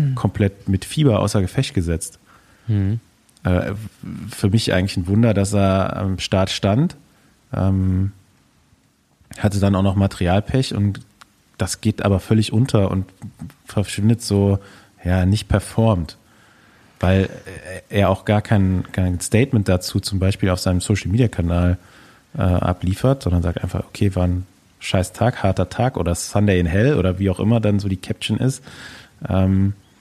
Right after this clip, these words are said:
Speaker 2: verstehe ich, also ist jetzt gar nicht so nur auf Nils bezogen, sondern ich verstehe nicht, warum Fahrer ihre Plattform oder ihre Kanäle nicht nutzen, um noch so ein bisschen mehr Insight zu geben, was einfach
Speaker 3: Mhm.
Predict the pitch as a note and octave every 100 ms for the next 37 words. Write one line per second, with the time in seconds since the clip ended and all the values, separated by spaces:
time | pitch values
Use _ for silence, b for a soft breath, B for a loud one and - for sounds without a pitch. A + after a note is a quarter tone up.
0 | _ - - G#2 - C3+ - G2 G2 -
1 | F#2+ - G2 G2 G#2 - F#2 G2 F#2+ -
2 | G#2 C3 - - - - - C3 C3+ G2+
3 | F#2+ G#2 - A2+ A#2 A2 - F#2+ F#2+ G#2
4 | G#2 B B B B B _ - F#2+ A#2
5 | C#3 A#2 G#2+ G2+ G2+ G2 F#2+ - G2+ G#2+
6 | - C3 B2+ B2+ F#2+ G2+ G2 - F#2+ F#2
7 | G2+ B2 A2+ - A2+ - A#2 G2 G2+ G2
8 | - G2 G#2+ - A2+ G#2+ - C3+ - F#2+
9 | - G2+ F2+ F2+ F#2+ G2 F#2+ - F#2 G#2+
10 | G2 F#2+ G#2